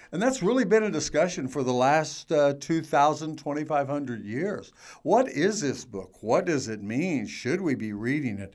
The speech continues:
So I hope I've, uh, got you enticed a little bit. It's, uh, uh, it really is a very, uh, forgive me here, a sexy book. And God is not afraid of that term. Uh, matter of fact, he manufactured it.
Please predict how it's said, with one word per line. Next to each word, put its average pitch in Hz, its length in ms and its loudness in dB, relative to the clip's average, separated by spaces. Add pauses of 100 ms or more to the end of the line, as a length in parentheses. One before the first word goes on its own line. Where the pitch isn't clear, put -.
(380)
So 120 340 4
I 120 200 6
hope 170 160 6
I've, 123 200 6
uh, 120 200 4
got 143 340 2
you 127 180 4
enticed 127 520 0
a - 20 0
little 147 240 4
bit. 135 340 2
It's, 123 300 -4
uh, 117 220 0 (260)
uh, 120 180 0
it 135 140 -4
really 151 400 2
is 151 180 2
a 139 120 0
very, 135 500 0 (260)
uh, 110 220 -4
forgive 131 380 -4
me 143 100 2
here, 139 220 0
a 113 100 -6
sexy 165 460 -2
book. 131 560 0
And 123 320 -4 (320)
God 117 260 2
is 139 160 -4
not 151 160 2
afraid 151 580 -4
of 120 140 -4
that 107 280 -4
term. 110 360 -6 (280)
Uh, 104 100 -4
matter 107 260 0
of 95 60 -8
fact, 123 260 -4
he 117 240 -4
manufactured 117 880 -6
it. 98 160 -14